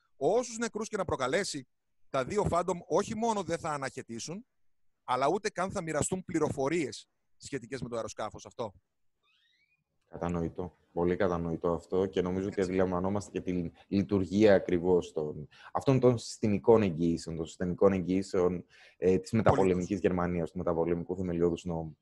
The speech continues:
Speaker 1: Απο-, απολύτως. Και κάποιος μπορεί να βρει το technicality σε αυτό και να πει, «Μα θα ρισκάρετε τόσους ανθρώπους για μια συνταγματική τάξη, τέλος πάντων;» Και η απάντηση των Γερμανών είναι σαφής, γιατί το συζήτησα με πάρα πολλούς συναδέρφους μου αφότου έγινε αυτό.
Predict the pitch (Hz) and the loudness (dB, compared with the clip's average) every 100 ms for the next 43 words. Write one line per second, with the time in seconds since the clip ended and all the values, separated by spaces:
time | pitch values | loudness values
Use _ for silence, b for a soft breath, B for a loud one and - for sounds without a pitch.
0 | _ _ _ _ - 139 151 165 202 156 | _ _ _ _ -8 -4 -2 0 0 0
1 | 120 - 131 175 180 135 143 170 175 139 | -6 -10 -4 -4 -2 0 0 0 -4 -4
2 | 196 180 156 135 120 165 175 160 131 123 | -4 -4 -4 -10 -6 -4 -4 -8 -6 -4
3 | 113 147 - 143 135 175 165 139 160 175 | -2 -4 -4 -6 0 0 0 -2 -2 -2
4 | 156 127 117 - 214 226 156 160 170 151 | -4 -6 -6 0 0 0 -4 -6 -6 -6
5 | 127 143 156 - 120 b b _ 131 131 | -4 -2 2 2 2 b b _ -2 -2
6 | 143 165 151 160 147 131 123 110 151 - | -2 -4 -4 -4 -4 -4 -8 -8 -14 -6
7 | 107 120 - 123 143 139 - - 196 160 | -4 -4 -6 -6 -4 0 0 2 0 -2
8 | 113 _ _ _ - 160 156 220 254 220 | -10 _ _ _ -4 -2 2 2 2 -6
9 | - 175 147 135 113 110 104 - _ _ | -4 -4 -2 -4 -6 -6 -10 -16 _ _
10 | - 285 - 190 - 233 - 156 175 - | -8 2 4 4 -2 -4 -4 -4 -6 -2
11 | - 147 143 165 185 160 180 185 160 156 | -2 -2 -4 -4 0 2 4 4 4 4
12 | 160 139 147 147 135 139 123 _ 117 170 | 2 2 4 4 4 0 -2 _ 2 2
13 | 180 139 113 110 104 - 123 | 2 -2 -4 -6 -8 -4 -4